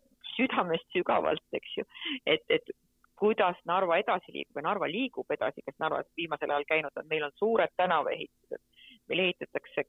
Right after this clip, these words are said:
kahte ägedat riigigümnaasiumit, meil ehitatakse uut lasteaeda, meil ehitatakse ühte uut kooli, meil iga kolmas laps läheb aastal kaks tuhat kakskümmend neli, noor või laps, uude koolikeskkonda.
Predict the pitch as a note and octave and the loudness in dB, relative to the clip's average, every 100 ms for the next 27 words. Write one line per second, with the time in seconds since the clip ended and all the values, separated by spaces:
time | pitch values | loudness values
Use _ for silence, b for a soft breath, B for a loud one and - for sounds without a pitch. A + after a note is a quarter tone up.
0 | - F#3+ - - E3 E3 C3+ C#3+ - D#3+ | -2 -4 -4 0 0 2 -2 -4 -4 -4
1 | - D3 - C#3+ C#3+ D3 C#3+ - D3+ - | -2 -6 -4 -4 -2 -2 -2 -6 -10 -4
2 | D3 D3 D3 B2+ D#3 F#3 - C#3+ E3+ G3 | -2 0 -2 0 0 0 -4 -4 -2 -4
3 | - D#3 E3+ - - D3+ C#3 - - B | 0 2 2 0 0 2 2 -2 -6 B
4 | B B _ - D#3 D#3+ D#3+ D#3+ G3 F3+ | B B _ -4 2 2 2 2 0 -2
5 | - - - - F3+ - E3 D#3+ - - | -4 -6 -6 -4 -4 -2 -2 -2 -6 0
6 | F#3+ F3 D3+ C#3 C#3+ E3+ F3 - F3 G#3+ | 4 4 4 2 0 2 0 0 2 2
7 | F#3+ D3+ - D#3+ - - D3 - D#3+ - | 2 -2 -2 -4 -4 -4 -2 0 -2 -2
8 | - E3 - - D#3+ - C#3+ D3+ D3+ C#3+ | -4 -4 -6 -2 -4 -4 -6 -2 -2 0
9 | D3+ C#3 C#3+ - - F#3 - - D#3+ D#3 | 0 0 0 -2 -4 -4 -4 0 2 2
10 | - - _ - A#1+ - - | 0 -6 _ -8 -8 -8 -16